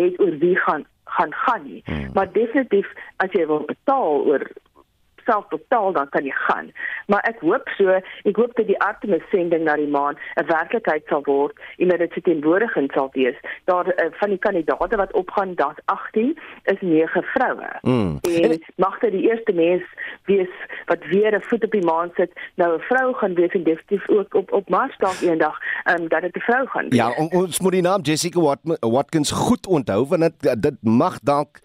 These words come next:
Speaker 2: sy wees wat dit doen, want ek sien sy is ook op die lys van die, van die ruimtevaarders wat nou deel gaan wees van projek Artemis, wat beoog om voor twintig vyfentwintig die mensdom te laat gaan verken op die maan se oppervlak weer.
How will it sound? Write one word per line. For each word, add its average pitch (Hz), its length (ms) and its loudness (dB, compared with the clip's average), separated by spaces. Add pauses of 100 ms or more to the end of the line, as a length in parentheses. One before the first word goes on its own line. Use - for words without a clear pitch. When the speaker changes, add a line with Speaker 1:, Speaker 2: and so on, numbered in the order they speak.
(120)
Speaker 2:
sy 262 280 2
wees 139 300 -2
wat 135 120 2
dit 127 160 0
doen, 143 180 4
want 214 120 4
ek 165 100 0
sien 202 180 0
sy 185 180 2
is 180 140 -2
ook 190 220 0
op 175 120 0
die 160 120 4
lys 131 580 2
van 147 240 -2
die, 143 200 2
van 143 120 2
die 139 100 4
ruimtevaarders 135 720 0
wat 127 140 0
nou 127 120 0
deel 151 220 2
gaan 160 180 0
wees 123 200 0
van 120 180 -2
projek 117 360 2
Artemis, 131 440 0
wat 117 160 -2
beoog 117 320 -2
om 143 120 2 (300)
voor 202 340 0
twintig 170 420 -4
vyfentwintig 160 640 0
die 151 80 -2
mensdom 143 440 2
te 147 100 0
laat 139 200 2
gaan 131 200 0
verken 170 420 0
op 139 100 -4
die 139 100 0
maan 110 240 2
se 151 140 0
oppervlak 190 580 0
weer. 95 260 0